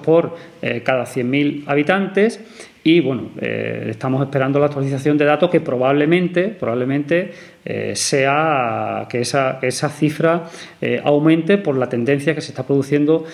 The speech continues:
en otros municipios, que siempre que se han, siempre que se ha superado esta barrera, la tendencia es a seguir creciendo. Por tanto,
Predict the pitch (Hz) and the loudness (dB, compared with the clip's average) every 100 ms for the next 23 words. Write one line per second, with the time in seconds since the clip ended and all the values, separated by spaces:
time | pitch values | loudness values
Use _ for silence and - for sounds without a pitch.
0 | - - 131 123 127 131 131 131 143 147 | -18 -10 -4 -4 -2 0 0 2 2 2
1 | 151 147 170 165 127 131 127 143 - 123 | 2 2 0 -2 -4 -4 -2 -2 -4 -4
2 | 123 127 123 - 117 117 117 135 139 147 | -2 -2 -4 -4 -2 -2 -4 -2 0 2
3 | 139 143 139 135 147 131 120 127 127 143 | 2 2 2 2 0 0 0 -2 -2 0
4 | 139 151 - 131 127 123 131 - - 117 | 0 -2 -4 -6 -4 -2 -4 -4 -8 -6
5 | 107 107 - 120 143 151 170 165 | -6 -6 -6 -2 0 4 2 2